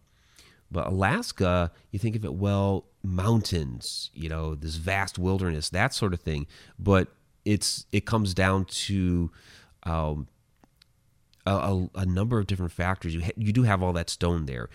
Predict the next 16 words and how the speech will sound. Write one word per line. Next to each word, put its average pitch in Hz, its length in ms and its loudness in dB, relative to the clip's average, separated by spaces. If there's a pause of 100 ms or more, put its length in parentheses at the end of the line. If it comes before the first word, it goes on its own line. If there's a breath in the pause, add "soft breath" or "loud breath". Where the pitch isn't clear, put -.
(160 loud breath)
And 85 80 -2
if 85 80 -4
there's 90 160 0
a 90 40 -2
lot 92 160 0
of 85 80 -8
quartz 98 300 -2
within 87 280 0
that 82 160 -2
stone, 90 340 2
it 82 80 -4
can - 180 -4
amplify 85 540 -2
that 78 200 -2
energy. 95 480 -4
But 85 260 -2